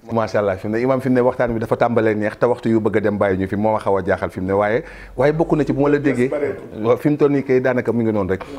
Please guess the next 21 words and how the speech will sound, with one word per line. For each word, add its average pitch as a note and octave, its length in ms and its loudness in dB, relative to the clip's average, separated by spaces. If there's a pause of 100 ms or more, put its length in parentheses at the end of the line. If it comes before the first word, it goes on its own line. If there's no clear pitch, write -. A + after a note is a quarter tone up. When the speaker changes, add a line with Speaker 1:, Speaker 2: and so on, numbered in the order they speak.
Speaker 1:
Waaye F3 300 2
ci, D#3 160 -6
ci E3 120 -6
biir D#3+ 180 2
du-, C3+ 320 -8
laaj C3+ 240 2
bi B2 80 -6
tontu B2+ 240 -2
bi A#2+ 100 -2
nga B2+ 100 0
indi B2 180 0
léegi, G#2 340 -2 (560)
sama C3+ 220 0
beneen B2 240 2
question A2+ 240 -4
foofu A2 180 -2
la A2+ 100 2
génneewaat. F#2 440 -2 (1000)
Muy A2+ 360 -2 (160)
faiblesse G#2 400 -2
sexuelle. E2+ 360 -10